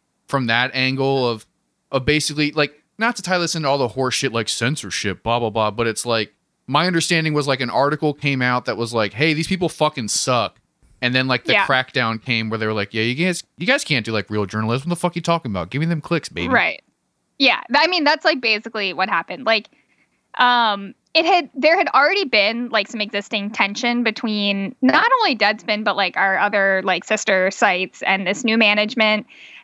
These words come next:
Speaker 2: And I got a tip, like I got, you know, dozens of other tips every day that was like, "Hey, these guys are not only, like,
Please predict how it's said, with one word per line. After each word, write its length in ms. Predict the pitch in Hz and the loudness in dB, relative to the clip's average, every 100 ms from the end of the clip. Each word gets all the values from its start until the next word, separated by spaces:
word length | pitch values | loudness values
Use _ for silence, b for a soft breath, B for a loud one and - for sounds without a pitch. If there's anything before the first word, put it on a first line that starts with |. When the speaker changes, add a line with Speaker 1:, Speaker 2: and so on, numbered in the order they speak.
| - | 0
Speaker 2:
And 580 | 240 240 233 233 233 240 _ - | 2 4 2 2 0 -2 _ 2
I 240 | 240 320 | 4 4
got 320 | 330 302 294 - | 4 4 2 -2
a 100 | 269 | -8
tip, 400 | - 302 262 254 - | 0 2 2 -2 -2
like 260 | 233 233 | 0 2
I 240 | 233 226 226 | 2 2 2
got, 380 | 220 220 214 - _ | 2 4 2 -6 _
you 120 | 254 | 0
know, 200 | 226 214 - | 2 0 -2
dozens 520 | 202 226 226 247 247 247 | 2 2 2 -4 -2 0
of 100 | 220 | 2
other 280 | 233 240 | 2 0
tips 320 | 240 226 208 - | 0 0 -2 -4
every 320 | 208 220 220 | -4 0 0
day 200 | 208 214 | 2 4
that 160 | 220 208 | 2 0
was 180 | 226 254 | 0 2
like, 220 | 240 240 | 0 0
"Hey, 440 | 330 359 226 202 _ _ _ _ _ - | 2 4 2 -2 _ _ _ _ _ -6
these 360 | 240 302 330 294 | 0 2 2 2
guys 460 | 269 294 254 233 233 | 2 4 2 0 -2
are 120 | 226 226 | -2 2
not 240 | 214 240 | 2 2
only, 280 | 240 247 247 | 0 0 2
like, 300 | 240 220 | 2 2